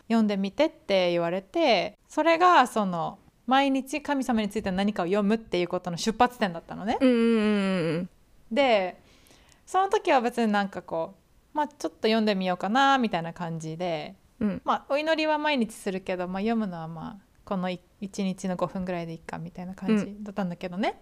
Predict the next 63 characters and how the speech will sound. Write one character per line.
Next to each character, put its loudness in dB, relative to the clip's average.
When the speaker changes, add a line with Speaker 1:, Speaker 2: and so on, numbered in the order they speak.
Speaker 2:
う 2
ん。 2
う 0
ん。 -6
Speaker 1:
一 -4
個 2
思 0
っ -6
て、 -2
覚 0
え 0
て -4
る -6
の -8
は、 -2
私、 -4
就 -4
活 0
を 0
し -12
て -2
た -4
時 -12
に -12
ね、 -6
Speaker 2:
う 4
ん 6
う 4
ん。 0
Speaker 1:
ど 4
う 4
し -8
て 4
も 2
受 -4
か 4
り -4
た 2
い -2
仕 -8
事 -6
が -6
あ -4
っ -12
て、 -8
Speaker 2:
う -4
ん。 -4
Speaker 1:
ど 4
う 2
し -6
て 2
も 0
ど 2
う -6
し -10
て 0
も 0
受 -8
か -2
り -4
た -8
く -16
て -8